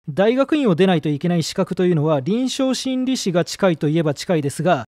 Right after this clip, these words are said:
あの、公認心理士の資格ができるずっと前のもうかれこれ二十年以上前、なんなら十年ぐらい前でも、心理カウンセラーっていうと、世間の人の中には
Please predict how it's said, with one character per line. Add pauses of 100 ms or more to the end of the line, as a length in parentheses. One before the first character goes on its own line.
(120)
あ
の、
公
認
心
理
士
の
資
格
が
で
き
る
ず
っ
と
前
の
も
う
か
れ
こ
れ
二
十
年
以
上
前、 (220)
な
ん
な
ら
十
年
ぐ
ら
い
前
で
も、 (140)
心
理
カ
ウ
ン
セ
ラ
ー
っ (180)
て
い
う
と、 (160)
世
間
の
人
の
中
に
は